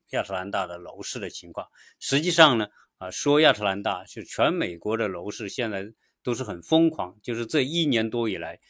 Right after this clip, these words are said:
叫疯狂的抢，抢楼。这个楼价上涨的速度之快，可能就是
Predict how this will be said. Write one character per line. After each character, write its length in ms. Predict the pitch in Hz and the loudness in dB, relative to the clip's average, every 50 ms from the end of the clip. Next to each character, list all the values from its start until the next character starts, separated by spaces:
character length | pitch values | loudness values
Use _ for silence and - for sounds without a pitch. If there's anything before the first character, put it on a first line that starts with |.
| _ _ _ | _ _ _
叫 160 | - 117 101 92 | -2 -2 -2 -2
疯 400 | - - - 185 190 196 196 185 | -2 2 4 4 6 6 4 2
狂 280 | - - - 107 110 | 0 0 -2 0 0
的 100 | 113 107 | 0 -2
抢， 320 | - - - 104 87 87 _ _ _ 95 - | -4 -2 -6 -6 -6 -6 _ _ _ -16 -12
抢 260 | - - 104 92 87 | -4 -4 -4 -4 -4
楼。 220 | 90 87 95 113 _ _ _ _ _ _ _ _ _ | -10 -10 -12 -12 _ _ _ _ _ _ _ _ _
这 140 | - 185 175 | 2 2 4
个 140 | 147 139 127 - - | 4 4 2 2 2
楼 380 | 127 123 123 135 143 156 165 160 - - - - _ _ - | 4 6 6 6 6 4 2 0 -4 -14 -20 -20 _ _ 2
价 280 | - 190 175 151 131 | 8 8 10 10 8
上 420 | - - - 196 185 170 147 127 107 | 6 4 6 6 6 6 6 2 0
涨 180 | 113 95 95 | 0 -2 -2
的 100 | 95 101 101 | -6 -8 -8
速 320 | - - - - 160 131 | -8 -4 -2 -2 -2 -2
度 160 | 120 127 117 | -2 -4 -6
之 200 | - - - 127 | -6 -6 -8 -8
快， 300 | 120 - - 135 107 95 | -8 2 4 4 4 4
可 240 | 85 - - 104 95 | 2 -6 -4 -4 0
能 160 | 98 113 135 | 0 0 0
就 120 | 143 175 151 | 2 0 0
是 280 | - - 139 107 - | 0 0 -2 -2 -2